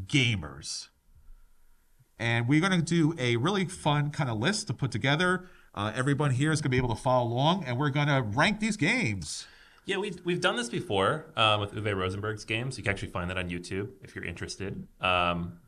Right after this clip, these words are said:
Speaker 2: back when we, so we, we've run periodically over the years, we've run B G A Live.
Speaker 1: Yeah.
Speaker 2: Which is, uh, our Twitch show
Speaker 1: Aren't we
Speaker 2: of
Speaker 1: B G A Live in right now?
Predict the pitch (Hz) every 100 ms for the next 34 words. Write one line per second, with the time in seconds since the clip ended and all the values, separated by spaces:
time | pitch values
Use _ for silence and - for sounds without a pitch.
0 | - 92 90 92 90 90 90 90 - 85
1 | 82 90 92 85 - 95 90 87 87 -
2 | - _ - 175 104 98 139 123 98 92
3 | 98 143 - 95 85 95 92 95 85 80
4 | 85 - - 101 123 392 311 104 90 101
5 | 95 - 107 104 98 95 95 - - 90
6 | 87 85 92 90 - 104 - - - -
7 | 90 113 131 - 185 190 196 185 170 165
8 | 160 160 156 156 143 151 185